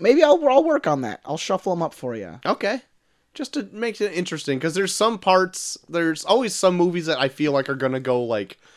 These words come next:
Speaker 2: straight to the top because its competition
Speaker 1: Yeah.
Speaker 2: isn't as strong on one side, but if we
Speaker 1: Yeah.
Speaker 2: jumble it up, make it more interesting, maybe it'll have, uh,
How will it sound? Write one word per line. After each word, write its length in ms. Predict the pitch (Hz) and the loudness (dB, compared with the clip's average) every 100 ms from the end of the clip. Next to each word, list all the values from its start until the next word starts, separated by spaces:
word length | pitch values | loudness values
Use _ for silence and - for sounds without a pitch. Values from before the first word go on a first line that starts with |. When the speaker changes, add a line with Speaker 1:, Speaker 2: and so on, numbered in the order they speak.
| _ _ | _ _
Speaker 2:
straight 420 | - - 131 131 | -12 -4 -2 -2
to 80 | 127 | -2
the 100 | 123 | -8
top 340 | - 110 104 | -4 -4 -2
because 240 | 117 123 113 | -4 -8 -8
its 120 | 104 | -10
competition 840 | - 113 113 - 117 - 120 131 - _ - | -6 -6 -6 -8 -8 -6 -6 -8 -12 _ -6
Speaker 1:
Yeah. 320 | 131 87 - _ _ _ _ | -4 -4 -12 _ _ _ _
Speaker 2:
isn't 280 | 139 127 98 | -4 -4 -8
as 100 | 110 | -10
strong 600 | - - 120 117 123 135 | -10 -4 0 2 2 0
on 120 | 131 | 0
one 200 | 131 139 | 0 -2
side, 380 | 135 151 156 160 | -2 -2 -2 -2
but 100 | 139 | -6
if 60 | 127 | -4
we 80 | 117 | -4
Speaker 1:
Yeah. 80 | |
Speaker 2:
jumble 340 | 104 131 135 127 | 0 0 2 0
it 60 | |
up, 160 | 120 123 | 2 0
make 240 | 117 120 | -2 -6
it 80 | 110 | -6
more 200 | 110 113 | -4 -4
interesting, 440 | 113 - - 131 117 | -4 -10 -10 -8 -6
maybe 160 | 113 113 | -6 -6
it'll 120 | 104 | -6
have, 300 | 110 107 107 | -6 -6 -8
uh, 240 | 101 101 | -8 -8